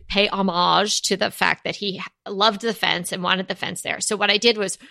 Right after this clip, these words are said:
right at the, we have the, the yard is, the front yard is small and there's just two strips of grass and then the, the sidewalk, the walkway down the center. So very, um, angular r-, rectangles on either side.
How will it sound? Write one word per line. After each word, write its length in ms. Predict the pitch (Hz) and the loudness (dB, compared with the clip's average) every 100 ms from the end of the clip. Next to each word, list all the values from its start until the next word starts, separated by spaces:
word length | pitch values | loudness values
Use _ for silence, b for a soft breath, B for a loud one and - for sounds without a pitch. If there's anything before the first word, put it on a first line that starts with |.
| B B | B B
right 340 | 202 208 220 - | 0 4 4 4
at 120 | 233 | -2
the, 80 | - | -4
we 160 | 196 | 4
have 200 | 196 196 - B B _ - | 4 4 -6 B B _ -2
the, 180 | 214 - | -2 -4
the 140 | - 202 | -2 2
yard 340 | 202 226 233 | 4 6 4
is, 200 | 214 - | 0 -6
the 80 | 202 | -4
front 180 | 226 208 | -2 2
yard 160 | 226 | 2
is 160 | 214 - | 2 0
small 300 | 214 180 170 | 2 4 2
and 100 | 170 | 0
there's 160 | 175 - | -2 -2
just 320 | - - - | -2 -2 -2
two 420 | 214 202 196 196 | 2 2 2 0
strips 440 | - - 202 - | -2 0 -2 -2
of 120 | 226 190 | -4 2
grass 480 | 175 170 165 175 | 4 4 4 0
and 160 | - 175 | -4 -4
then 200 | 170 170 | -4 -4
the, 240 | 170 156 - b b _ - | -6 -6 -8 b b _ -2
the 220 | 196 180 | -2 -2
sidewalk, 680 | - - 190 175 - - | -4 2 2 2 -2 -4
the 100 | 180 | -2
walkway 400 | 180 196 190 185 | 2 4 4 0
down 220 | 175 170 175 | 0 -2 -2
the 80 | |
center. 440 | 180 185 160 - - | -2 -2 -2 -4 -10
So 240 | - 190 180 | -4 -2 4
very, 560 | 202 214 220 220 214 247 220 _ | 6 8 6 6 2 -4 -20 _
um, 580 | 190 180 170 165 160 160 - - | 2 4 4 2 -2 -8 -6 4
angular 880 | 220 208 202 190 180 175 175 175 - - | 4 4 2 4 4 4 2 0 -6 -14
r-, 100 | - _ | -14 _
rectangles 680 | 180 185 - 175 175 175 - - | 2 2 2 -4 -2 -4 -6 -6
on 140 | 185 | -6
either 160 | 170 165 | -6 -6
side. 200 | - | -10